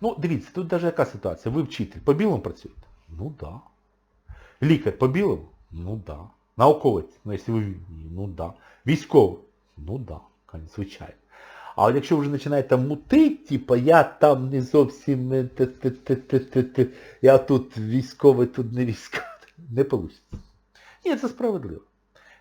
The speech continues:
Те ж саме з переселенцями. Якщо ви починаєте підмучувати, підмучувати, що у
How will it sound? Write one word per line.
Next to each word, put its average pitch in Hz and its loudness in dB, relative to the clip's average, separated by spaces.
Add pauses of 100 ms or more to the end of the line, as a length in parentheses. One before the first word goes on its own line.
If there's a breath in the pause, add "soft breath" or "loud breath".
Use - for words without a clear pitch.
Те 214 8
ж 220 -2
саме 202 2
з - -10
переселенцями. 135 2
Якщо 147 -4
ви 143 2
починаєте 135 -4
підмучувати, 135 -6 (380)
підмучувати, 151 -8
що 117 -8
у 113 -6